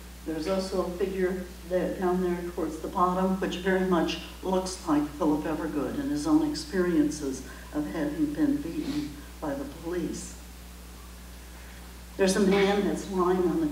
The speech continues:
ground that was in one of the pictures that you saw, a black man who has a vest on. I'm not sure if that picture came out when, um, I don't know if that,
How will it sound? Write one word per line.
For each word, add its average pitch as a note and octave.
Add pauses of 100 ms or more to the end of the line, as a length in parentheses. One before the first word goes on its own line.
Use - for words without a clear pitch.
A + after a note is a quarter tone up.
ground G#3
that G3
was -
in D#3+
one D#3+
of E3
the -
pictures F#3
that -
you D#3+
saw, E3+
a F3 (180)
black F3
man F#3
who E3+
has D#3+
a D3+
vest -
on. F3+
I'm G3
not B3+
sure G#3+
if -
that -
picture E3 (160)
came F3
out C#3+ (120)
when, D3 (360)
um, D3 (300)
I D#3+
don't F3
know D3
if -
that, C#3